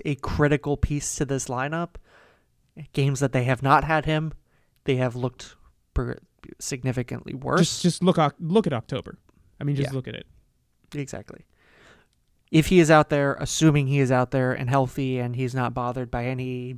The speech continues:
Speaker 1: lingering issues, it's going, he is going to be the deciding factor in the game, I believe.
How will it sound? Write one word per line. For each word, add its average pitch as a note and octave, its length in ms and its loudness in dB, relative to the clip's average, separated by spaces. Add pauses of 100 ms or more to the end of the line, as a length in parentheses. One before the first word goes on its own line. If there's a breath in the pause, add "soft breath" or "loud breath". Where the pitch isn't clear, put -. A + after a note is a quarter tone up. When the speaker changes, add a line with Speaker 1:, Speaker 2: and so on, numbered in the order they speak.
Speaker 1:
lingering D3 440 0
issues, C3 580 -6 (1000 soft breath)
it's C#3 160 -2
going, C#3+ 320 0
he D3 200 -2
is C#3+ 180 -6
going C#3+ 300 0
to C3+ 100 -8
be C3 260 -2
the B2 240 -4
deciding A2+ 460 -6
factor A#2+ 400 -12
in A#2+ 100 -12
the B2+ 80 -14
game, B2 240 -12
I - 60 -14
believe. - 400 -14